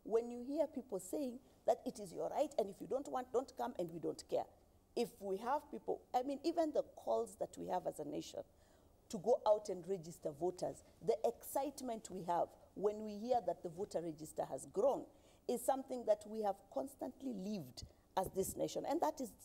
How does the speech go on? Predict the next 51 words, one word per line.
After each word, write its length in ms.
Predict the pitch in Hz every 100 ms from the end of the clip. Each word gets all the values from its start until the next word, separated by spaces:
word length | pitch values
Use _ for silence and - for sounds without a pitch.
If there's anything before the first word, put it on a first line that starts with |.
| - -
the 80 |
truth. 320 | - 247 - - - -
That 160 | 175
is 80 | 170
the 120 | 180
fact. 400 | - - - - - _ - - -
Now, 220 | 190 180 - -
to 120 | 240 - -
hear 220 | 220 214 - - _ -
talks 360 | 311 294 - 233
right 240 | 208 214 -
now 220 | 190 185 -
that 140 | 185
tell 180 | 240 226
us 140 | 202
that 180 | - 180 -
it 160 | 190 -
doesn't 480 | 254 254 262 -
matter 280 | 202 202 - - - -
whether 240 | 208 214
it 200 | 202 202
is 140 | 196 -
two 120 | 240
people 340 | 233 196 190
who 80 | 180
will 140 | 180 175
come 180 | 202 190
out, 160 | 190
whether 220 | 170 170
you 160 | 156 -
don't 240 | 202 247 -
want, 240 | 214 208 - -
what 300 | 160 226 -
we 140 | 185 180 151
do 160 | 214 196 - -
is 160 | 190
that 240 | 147 165 - -
we 180 | 175 185
have 160 | 165 156
a 60 | 139
date 220 | 214 240 - - -
and 120 | 185
that 220 | 208 -
thing 180 | 220 196
must 200 | 170 -
happen 260 | 190 208 180
on 100 | 156
that 200 | 175 -
date, 220 | 190 - - - - _ -
will 200 | 294 311 -
ask, 260 | 349 -